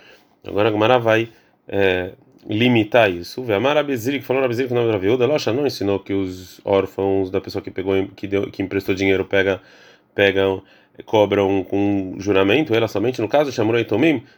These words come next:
no caso em que falaram os, os órfãos da pessoa que pegou dinheiro emprestado, Amar lá no Abba, que nosso pai falou, Levite e o Parete, que eu emprestei e paguei.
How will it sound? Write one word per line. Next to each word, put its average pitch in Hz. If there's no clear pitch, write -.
no -
caso 123
em 120
que 104
falaram 120
os, 107
os 95
órfãos 120
da 101
pessoa -
que 107
pegou 110
dinheiro 110
emprestado, 127
Amar 120
lá 120
no 120
Abba, 143
que 110
nosso 117
pai 120
falou, 147
Levite 131
e 139
o -
Parete, 151
que -
eu 107
emprestei 104
e 92
paguei. 156